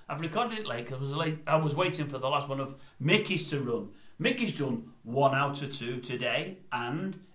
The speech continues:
in profit. One of his horses, unfortunately, didn't run, so obviously we can't do anything with that. Mind you,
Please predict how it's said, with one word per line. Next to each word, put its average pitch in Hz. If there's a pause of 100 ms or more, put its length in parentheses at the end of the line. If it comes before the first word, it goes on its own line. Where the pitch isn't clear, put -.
in 131
profit. 190 (340)
One 160
of 151
his 143
horses, 143
unfortunately, 131 (340)
didn't 139
run, 156
so 139
obviously 131
we 123
can't 139
do 127
anything 120
with 131
that. 156
Mind 180
you, 151